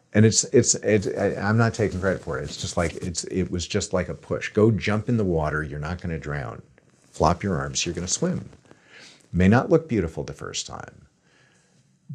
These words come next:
but it, it doesn't take long before it's like, oh, you let your shoulders down and say, "You know what? I can let go. I can lay down the stories that don't serve me."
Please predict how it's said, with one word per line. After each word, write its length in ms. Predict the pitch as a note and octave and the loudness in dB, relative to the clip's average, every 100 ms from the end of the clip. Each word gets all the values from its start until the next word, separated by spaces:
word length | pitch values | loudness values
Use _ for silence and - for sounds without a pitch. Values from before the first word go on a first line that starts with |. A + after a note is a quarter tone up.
| A#2 | 2
but 140 | A2 | 6
it, 320 | G#2+ F#2 - - | 6 6 0 -8
it 140 | G#2 | -4
doesn't 280 | G2 B2+ C3+ | -2 -2 -2
take 200 | A#2+ F#2+ | -8 -6
long 240 | F2+ F#2+ | -6 -4
before 400 | F2 E2 - D2+ | -6 -8 -10 -8
it's 160 | D2+ - | -6 -6
like, 140 | E2 D2+ | -8 -6
oh, 120 | F#2 | -4
you 180 | E2 D2+ | -4 -6
let 140 | D2 | -10
your 100 | A#1+ | -10
shoulders 480 | D2+ - D2+ C2+ B1 | -10 -8 -8 -10 -14
down 160 | - D#2+ | -16 -20
and 100 | D2+ | -12
say, 180 | - E2+ | -12 -10
"You 140 | F2 | -10
know 100 | F#2 | -6
what? 200 | F#2+ F#2+ - | -6 -6 -6
I 80 | |
can 180 | A2+ A#2+ | -6 -4
let 160 | A2+ G2 | -8 -10
go. 200 | G2 - | -12 -8
I 100 | G#2 | -6
can 220 | A2+ A#2 | -2 0
lay 180 | A2 C3+ | 2 2
down 340 | A2+ A2+ G#2 | 2 2 4
the 60 | F#2 | 4
stories 400 | - G2 F#2 F2 | 2 2 0 0
that 140 | F2+ | -6
don't 220 | F2 E2+ - | -8 -8 -6
serve 340 | A2 A2+ A2 | -6 -6 -10
me." 220 | - - | -16 -18